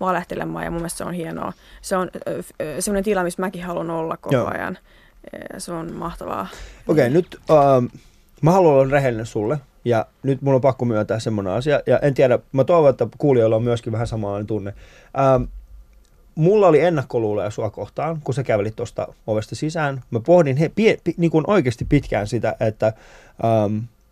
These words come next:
Speaker 2: mä halusin tietää sun tarinan,
Speaker 1: Mm.
Speaker 2: mutta mä en ollut ihan valmistautunut niin kuin tähän kaikkeen, mitä sä oot sanonut.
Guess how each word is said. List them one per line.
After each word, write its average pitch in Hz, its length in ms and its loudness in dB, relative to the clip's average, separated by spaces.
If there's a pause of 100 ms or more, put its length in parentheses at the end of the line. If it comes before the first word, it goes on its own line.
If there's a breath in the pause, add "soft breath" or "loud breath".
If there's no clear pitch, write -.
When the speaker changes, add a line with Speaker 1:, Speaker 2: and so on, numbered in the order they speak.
(200)
Speaker 2:
mä 127 100 4
halusin 160 340 4
tietää 127 320 2
sun 117 140 -4
tarinan, 151 460 -4 (100)
Speaker 1:
Mm. 226 320 -4
Speaker 2:
mutta 127 540 2
mä 151 160 0
en 185 80 0
ollut 175 140 4
ihan 160 180 4
valmistautunut 120 760 0
niin 117 160 -2
kuin 117 260 0 (520 soft breath)
tähän 143 240 2
kaikkeen, 110 360 -2
mitä 110 160 -6
sä 110 100 -8
oot 107 100 -8
sanonut. 120 340 -10